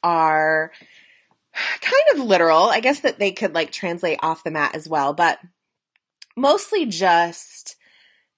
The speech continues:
so last week I did, um, a physical activity that was not yoga, <clears throat> and I did it with a friend who I used to work with, and he, we worked together, like, five years ago,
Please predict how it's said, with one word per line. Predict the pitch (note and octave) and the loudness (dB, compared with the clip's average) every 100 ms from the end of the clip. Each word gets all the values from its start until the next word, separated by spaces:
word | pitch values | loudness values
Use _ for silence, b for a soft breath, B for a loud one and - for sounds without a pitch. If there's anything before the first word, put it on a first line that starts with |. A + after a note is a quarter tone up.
| _ _ _ _ | _ _ _ _
so | - B3+ | 0 2
last | G#3+ G#3 C4 - | 4 2 2 -2
week | A3+ G3 - - | -6 -8 -10 -2
I | F#3 F#3 | -2 -2
did, | E3 G3 F#3+ G3 G3+ G3 A3 - | -2 2 4 4 0 -4 -6 -2
um, | F3+ D#3+ D3+ C#3+ - F#3+ | -2 -2 -6 -12 -6 -4
a | G#3 | -2
physical | A3+ A#3 B3+ A#3+ | 0 0 2 2
activity | G#3+ - F3+ E3+ | 2 0 -4 -2
that | D#3+ C3+ | -2 -2
was | D#3+ | -2
not | D#3+ D#3+ G3+ | 0 2 2
yoga, | D#3+ C3+ B2+ D#3 A#3 - | 0 2 2 2 0 -10
<clears throat> | |
and | - A#3+ A3 | -12 -10 -2
I | G3+ | 0
did | G3+ G3+ | 2 0
it | G#3 | 0
with | A3 | -2
a | A#3 | -2
friend | - F3 E3+ | 2 0 0
who | F#3 | -2
I | |
used | E3 F3+ | -4 -4
to | F3 | -4
work | D#3 C#3+ | -4 0
with, | C#3+ A#2+ - B B B B B B B | 0 0 -4 B B B B B B B
and | G#3 G3+ | 0 0
he, | G#3 - G#3+ G#3 G3 F#3 F3+ | -2 -4 -2 -2 -2 -2 0
we | G3 | 2
worked | F#3 - | 2 0
together, | - E3+ D#3+ | -2 0 0
like, | D3 - | -2 -2
five | - D#3 D3 | 2 2 2
years | C3+ B2 | -4 -6
ago, | - C2 - | -6 -6 -6